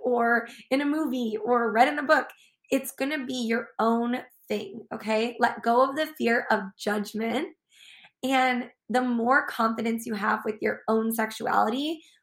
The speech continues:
the more pleasure you're going to have in your life. Build that sexual confidence and come back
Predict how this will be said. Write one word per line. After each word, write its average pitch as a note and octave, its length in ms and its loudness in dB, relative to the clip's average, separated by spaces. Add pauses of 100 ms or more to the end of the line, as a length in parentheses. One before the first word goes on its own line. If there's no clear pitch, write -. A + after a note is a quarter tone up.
(100)
the B3+ 120 6
more A#3+ 640 4 (600)
pleasure G3 640 2
you're G#3+ 120 0
going G3 260 -2
to G3+ 80 -6
have F#3 420 -2 (320)
in G#3+ 240 2
your G3 200 -4
life. - 220 -8 (640)
Build C4 320 6
that E4 200 4 (100)
sexual A#3+ 380 4
confidence G#3+ 680 -2
and G#3 140 -6
come C4 360 0
back C#4+ 200 4